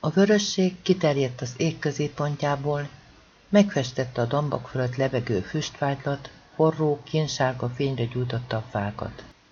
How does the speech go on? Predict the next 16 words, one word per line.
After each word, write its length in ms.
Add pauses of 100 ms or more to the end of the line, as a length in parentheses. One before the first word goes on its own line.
(220)
Színek 540
csodája 500
a 160
világ, 540 (220)
s 160
mindez 540
ő 180
érte, 520 (480)
ő 200
érte. 480 (920)
Megkönnyebbült, 1000 (140)
szárnyaló 680
örömében 600
sírni 440
tudott 400
volna. 360